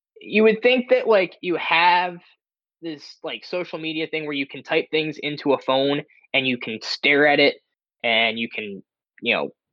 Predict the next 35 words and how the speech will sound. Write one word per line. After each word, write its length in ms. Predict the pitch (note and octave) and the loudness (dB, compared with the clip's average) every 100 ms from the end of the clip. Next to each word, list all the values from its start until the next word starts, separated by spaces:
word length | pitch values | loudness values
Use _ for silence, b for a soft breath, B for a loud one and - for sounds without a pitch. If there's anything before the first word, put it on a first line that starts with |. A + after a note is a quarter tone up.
| _ _ - - - | _ _ -20 -18 -2
think 420 | F#3+ G#3 G#3+ - - | 0 0 -2 -10 -6
about 420 | - E3 F#3 F#3 F#3 | -2 2 4 4 2
it 140 | E3 | 0
more, 540 | F3+ F3+ G3 G3 F#3+ _ _ - | 0 2 4 2 -2 _ _ -8
about 360 | D3+ D3 - | -2 -2 -2
whether 320 | D#3 D#3+ E3 | -2 -2 0
you 160 | D#3+ D3+ | -2 -4
should 260 | - C3+ - | -8 -10 -12
post 440 | - E3 E3+ - | -2 -2 -2 -10
something 640 | - - G#3+ G#3 G#3+ G#3+ G#3 | -18 -2 0 0 0 0 0
or 80 | |
not, 280 | G#3 G#3 G#3 - | 0 2 0 -2
or 300 | D#3 D3+ D3 B2+ | -4 -2 -4 -6
use 280 | D3+ E3+ | -6 -4
your 220 | D#3+ D#3 C#3 | -2 -2 0
better 340 | D3+ D#3 C#3+ B2 | 2 2 0 -6
judgment 680 | - C3+ D3+ - A3 A#3+ - | -2 -2 -2 0 2 2 0
to 120 | - B3 | -6 -2
post 320 | C4 B3+ B3 | 2 2 0
something. 460 | - B3 B3 B3 B3 A#3+ b _ _ _ _ _ _ _ - | -2 -2 0 -2 -2 -8 b _ _ _ _ _ _ _ 0
But 100 | C#4+ | 2
they 140 | A#3+ | 2
don't. 280 | F3+ E3 E3 _ - | 4 2 0 _ 0
They 160 | A3+ | 4
absolutely 400 | G#3 F#3+ - E3 | 4 2 -4 -10
just 200 | D3+ C#3 _ _ _ | -10 -16 _ _ _
do 120 | - B3 | -10 -2
whatever 280 | A3+ G3+ E3 | -2 -2 -4
the 60 | |
hell 120 | F3 | -6
they 120 | E3+ C#3+ | -6 -8
want 280 | C3+ E3 - | -10 -12 -12
and 160 | D3 | -12
just, 200 | C#3 C#3 - | -12 -12 -8
like, 300 | D3+ C3+ B2 | -2 -2 -2